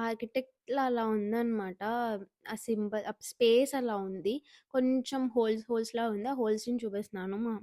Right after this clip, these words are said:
మమ్మీ, డాడీ కూడా, "నాకు కూడా వీడియో తీ" అంటే తీస్తున్నాను. అవి ఇలా కాలు పెట్టగానే ట్రాన్స్‌పరెంట్ అయిపోతాయి.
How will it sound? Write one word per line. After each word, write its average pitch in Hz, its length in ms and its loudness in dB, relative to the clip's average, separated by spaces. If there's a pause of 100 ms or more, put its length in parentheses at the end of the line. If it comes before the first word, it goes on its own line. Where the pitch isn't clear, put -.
(100)
మమ్మీ, 214 220 2
డాడీ 202 240 -2
కూడా, 208 180 -2 (320)
"నాకు 214 320 2
కూడా 226 220 2
వీడియో 208 380 2
తీ" 208 220 -8
అంటే 196 300 -4
తీస్తున్నాను. 208 680 -2 (340)
అవి 240 280 0
ఇలా 233 200 4 (160)
కాలు 247 280 2
పెట్టగానే 247 560 -2
ట్రాన్స్‌పరెంట్ 220 640 -4
అయిపోతాయి. 190 500 -4